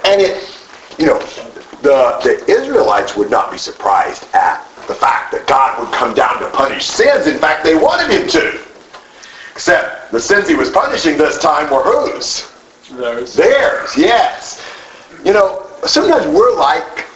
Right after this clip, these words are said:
Speaker 1: the Israelites. We want God to come down and judge the world.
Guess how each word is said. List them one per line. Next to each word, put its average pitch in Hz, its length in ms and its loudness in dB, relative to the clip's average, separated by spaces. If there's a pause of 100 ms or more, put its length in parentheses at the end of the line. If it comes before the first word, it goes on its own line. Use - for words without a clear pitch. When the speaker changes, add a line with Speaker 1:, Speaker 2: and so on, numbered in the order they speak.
(120)
Speaker 1:
the 139 160 4
Israelites. - 920 0 (160)
We 285 240 2
want 285 500 2
God - 340 0
to - 120 -8
come 147 200 0
down - 440 0 (320)
and 170 240 0
judge 208 400 2
the 151 100 4
world. 156 500 2